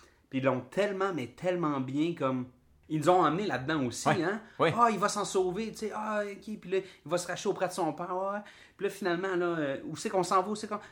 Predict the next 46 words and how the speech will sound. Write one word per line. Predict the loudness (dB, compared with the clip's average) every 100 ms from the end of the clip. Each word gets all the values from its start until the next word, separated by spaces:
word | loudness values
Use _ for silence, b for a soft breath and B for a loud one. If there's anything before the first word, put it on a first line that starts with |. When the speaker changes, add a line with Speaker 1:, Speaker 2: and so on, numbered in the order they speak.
| _
Speaker 1:
Puis | -6
là, | -4
il |
se | -6
retrouve | -8 -6 -4 -4 -8 -4
exactement | -2 0 0 -2 0 0 0
à |
la | -2
même | -2 -4
place. | -10 -12 -2
Speaker 2:
Moi, | 2
Speaker 1:
Pas | 4
Speaker 2:
c'est | 2
Speaker 1:
ailleurs, | 6 8 8 6
pas | 0
dans | -2 -2
une | -2 -4
autre | -4
ferme. | -2 -2 -2 -6 -8 b b _ -14
C'est, | -8 -6
c'est | 0 0
juste | 0 0 0
le |
fait | 0 -2 2 4 4
qu'on | 2 2
a | 2
fait | 2 -2
un | -4 -4
cercle | -4 -4 0
ensemble. | 2 2 -2 -4 -6 -10
Je | -10 -6
voulais | 0 0 0
juste | -2 -6 -8 -14 -20 b b b b -2
avoir | 0 4 4
des | 4 0
preuves, | -2 -2 2 2 0 -2 -4 -4
tu | 0
sais, | 2 2 -2
il | -6 -8
voulait | 0 2 4
de |
l'information, | 2 2 0 0 0 -2 -4 -4 -2 -2
il |
y |
avait | -4 -4
comme | -6